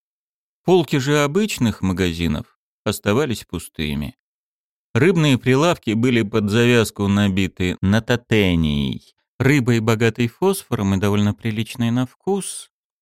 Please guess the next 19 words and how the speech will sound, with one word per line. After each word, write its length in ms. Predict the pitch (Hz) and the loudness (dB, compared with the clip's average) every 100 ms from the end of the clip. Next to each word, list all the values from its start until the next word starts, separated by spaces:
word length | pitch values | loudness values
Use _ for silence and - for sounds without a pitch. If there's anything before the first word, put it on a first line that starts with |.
| - | 0
но 100 | 120 | 2
когда 300 | 127 110 117 | 2 0 2
этот 260 | 110 113 | 2 -2
вкус 400 | - - 131 120 | -6 -6 -4 -2
приходится 720 | - 107 98 - 107 98 - 98 | -2 -2 -2 0 0 0 -4 -6
повторять 600 | 95 - 104 104 95 - | -6 -2 0 2 0 -2
каждый 420 | 101 98 - 104 | -2 -2 -2 -4
день, 440 | 104 160 214 196 - _ _ _ | -2 0 0 -2 -8 _ _ _
то 80 | 101 | -2
довольно 400 | 101 113 147 120 | 0 2 2 0
быстро 320 | 110 139 104 | 0 -4 -2
начинаешь 480 | 101 - 98 104 - | -2 -2 -4 -4 -6
испытывать 460 | - - - 90 | -10 -10 -10 -8
отвращение. 880 | 87 - 85 80 - - - - - _ _ _ _ _ _ _ _ _ - | -10 -8 -8 -8 -10 -12 -12 -16 -20 _ _ _ _ _ _ _ _ _ 0
Мяса 360 | 113 165 - 135 | 2 2 2 0
же 120 | 139 | 0
не 180 | 143 147 | 2 2
было 220 | 139 135 | 2 0
совсем. 760 | 131 135 - - 87 76 71 | -2 -6 -6 -2 -2 -2 -4